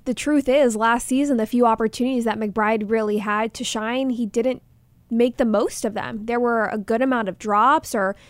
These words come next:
miscommunication. So I think in the opposite realm of someone like Marco Wilson, you look at a Trey McBride and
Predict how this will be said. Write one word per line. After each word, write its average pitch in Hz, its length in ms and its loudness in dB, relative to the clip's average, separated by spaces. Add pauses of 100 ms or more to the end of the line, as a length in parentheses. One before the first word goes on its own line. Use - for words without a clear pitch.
(160)
miscommunication. 233 1000 0
So 220 140 -2
I 208 120 0
think 240 220 -2
in 226 80 -2
the 202 120 -2
opposite 262 480 -2
realm 214 280 0
of 214 100 -2
someone 208 380 -4
like 202 220 -4
Marco 208 360 -2
Wilson, 214 400 -4
you 208 120 -4
look 220 160 -4
at 208 80 -6
a 202 60 -8
Trey 220 200 -6
McBride 233 460 -2
and 202 180 -2